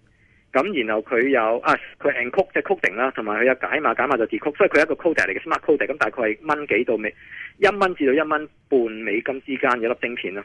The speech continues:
咁所以呢個係一個額外，對靈魂科技係一個額外嘅生意嚟嘅，係以前我哋冇估計到啊。咁當然啦，千幾蚊港幣會唔會有好多人買呢？誒，好難講，我覺得呢個就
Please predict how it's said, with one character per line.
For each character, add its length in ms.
咁 120
所 140
以 60
呢 140
個 80
係 160
一 20
個 100
額 440
外， 140
對 220
靈 140
魂 140
科 160
技 160
係 120
一 40
個 120
額 220
外 120
嘅 160
生 180
意 80
嚟 40
嘅， 320
係 80
以 60
前 160
我 80
哋 60
冇 200
估 100
計 160
到 100
啊。 160
咁 100
當 100
然 80
啦， 160
千 100
幾 120
蚊 180
港 240
幣 100
會 80
唔 100
會 80
有 60
好 80
多 100
人 100
買 220
呢？ 280
誒， 600
好 100
難 200
講， 180
我 120
覺 60
得 80
呢 60
個 100
就 240